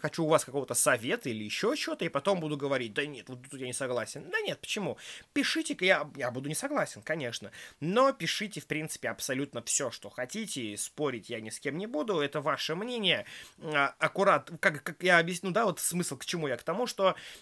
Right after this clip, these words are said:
м, а, ч-, к-, какой, какой смысл, э, мне спорить с вами, если вы спорите со мной? Понимаете, какая история? То есть, получается, вы мне говорите что-то свое,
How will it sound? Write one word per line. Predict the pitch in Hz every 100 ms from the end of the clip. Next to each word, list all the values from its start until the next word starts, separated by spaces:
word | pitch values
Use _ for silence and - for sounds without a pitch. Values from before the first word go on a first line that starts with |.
| -
м, | 160 151 143
а, | 139
ч-, | 139 190
к-, | 160 -
какой, | 220 208
какой | 185 240
смысл, | - 180 214 - 160 -
э, | 147 135 127
мне | 135 180 185
спорить | - 175 175 170
с | 220
вами, | 269 220 147
если | 151 165 156
вы | 147 202
спорите | - 160 175 160
со | 139 156
мной? | 151 104
Понимаете, | 113 143 214 143
какая | 120 123 123
история? | - 135 107
То |
есть, | 123 -
получается, | 135 143 175 143 -
вы | 135 175
мне | 151
говорите | 120 139 151 160 127 110 - -
что-то | - - 180 151
свое, | - 190 220 269